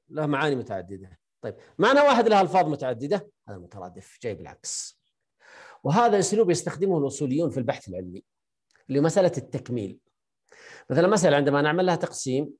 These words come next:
تطلع مثلًا، آه، تنقسم إلى عشر مسائل، خلاص؟ لكن المسائل التي عليها العمل ستة، لكن التقسيم اكتمل. يقوم هو يكمل لك ليش؟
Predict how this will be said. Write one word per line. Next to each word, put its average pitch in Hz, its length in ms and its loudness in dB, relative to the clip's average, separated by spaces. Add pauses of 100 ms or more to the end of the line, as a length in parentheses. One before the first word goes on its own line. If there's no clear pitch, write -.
(140)
تطلع 170 260 -2
مثلًا، 160 420 0
آه، 156 720 -4
تنقسم 180 480 0
إلى 147 80 4
عشر 143 260 -2
مسائل، 113 360 -8 (880)
خلاص؟ 165 460 0 (540)
لكن 202 240 4
المسائل 214 440 4
التي 170 320 4
عليها 156 280 2
العمل 190 320 0
ستة، - 420 -8 (220)
لكن 117 160 -8
التقسيم 220 440 -2
اكتمل. 107 400 -8 (720)
يقوم 135 300 2
هو 160 140 4
يكمل 135 460 -2
لك - 160 -8
ليش؟ 110 500 -4